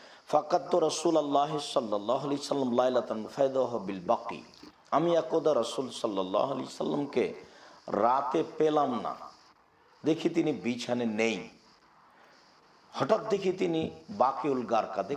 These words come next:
কবরস্থানে।" তিনি বললেন, "আকুনতি তাখাফিনা আন ইয়াহিফাল্লাহু আলাইকা রাসূলুহু?" "আয়েশা, তুমি কি মনে করো যে আল্লাহ এবং তার রাসূল তোমার সাথে অন্যায় করবেন?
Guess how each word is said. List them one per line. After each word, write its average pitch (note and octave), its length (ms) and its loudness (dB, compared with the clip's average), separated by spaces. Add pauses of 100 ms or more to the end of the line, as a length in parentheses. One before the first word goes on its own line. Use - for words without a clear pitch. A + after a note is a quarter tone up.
কবরস্থানে।" B2+ 800 -2 (2000)
তিনি G3 600 2 (360)
বললেন, C#3+ 500 2 (320)
"আকুনতি D#3 440 0
তাখাফিনা D3+ 800 0 (340)
আন A2 80 2
ইয়াহিফাল্লাহু A2 800 0
আলাইকা G2 380 -2
রাসূলুহু?" A#2+ 540 -4 (1160)
"আয়েশা, A#2+ 360 2
তুমি D#3+ 280 0
কি E3 140 2
মনে C3+ 300 2
করো C#3 460 0 (440)
যে G#2+ 160 2
আল্লাহ A#2 360 2
এবং A#2+ 280 -2
তার G#2+ 120 -2
রাসূল G#2 440 -4
তোমার G2 240 -4
সাথে - 240 -6
অন্যায় F2+ 480 -2
করবেন? A#2 400 0